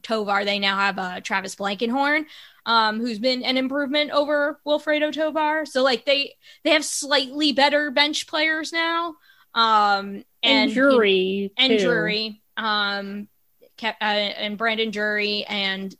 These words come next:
Speaker 1: uh, you know, and Billy McKinney's been great. I mean,
Speaker 2: Yeah.
Speaker 1: he's, he's an every-, I mean, at this point, he's an everyday player still, um, and will be until, like, Nimmo or Conforto come back. So, um,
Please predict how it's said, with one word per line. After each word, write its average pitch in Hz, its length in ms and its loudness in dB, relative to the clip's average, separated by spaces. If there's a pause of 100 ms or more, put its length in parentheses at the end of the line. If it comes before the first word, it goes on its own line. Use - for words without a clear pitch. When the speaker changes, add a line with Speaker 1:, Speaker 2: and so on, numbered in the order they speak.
Speaker 1:
uh, 196 320 -2
you 220 160 -4
know, 196 200 -4
and 220 120 -4
Billy 320 240 4
McKinney's 220 420 -2
been - 180 -16
great. 185 400 -10
I 220 60 -4
mean, 247 140 2
Speaker 2:
Yeah. 330 600 8
Speaker 1:
he's, - 40 -8
he's 349 180 2
an 302 80 4
every-, 226 380 2
I 247 80 2
mean, 233 240 -8
at 214 160 -2
this 294 180 -2
point, 190 220 -10
he's 208 220 -10
an 208 80 -6
everyday 190 380 -8
player - 360 -10
still, - 560 -18
um, 202 260 -10
and 214 180 -8
will 233 240 0
be - 320 -10
until, 214 360 -6
like, 202 320 -10 (360)
Nimmo 220 500 2
or 196 680 -4
Conforto 233 560 0
come - 200 -16
back. - 460 -14 (400)
So, 190 680 -2 (360)
um, 185 580 -8